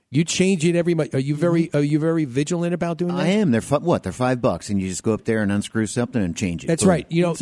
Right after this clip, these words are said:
Speaker 3: it.
Speaker 1: do you know that, you know, when, you know, it's funny when you go in and, like, I do,
Speaker 2: <laughs>
Speaker 1: I do work at customers' homes where we do,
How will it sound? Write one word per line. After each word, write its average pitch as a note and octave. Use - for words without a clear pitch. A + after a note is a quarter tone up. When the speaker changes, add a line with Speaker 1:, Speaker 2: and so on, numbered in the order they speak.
Speaker 3:
it. -
Speaker 1:
do D3+
you A3+
know C#3
that, A#2+
you C3+
know, C3+
when, C3
you -
know, C3+
it's A#2+
funny D3+
when B2+
you C3
go C3+
in C3
and, C3
like, B2
I C3+
do, C#3+
Speaker 2:
<laughs> -
Speaker 1:
I C3+
do C3+
work C#3
at B2+
customers' C3
homes B2+
where B2
we A#2+
do, A#2+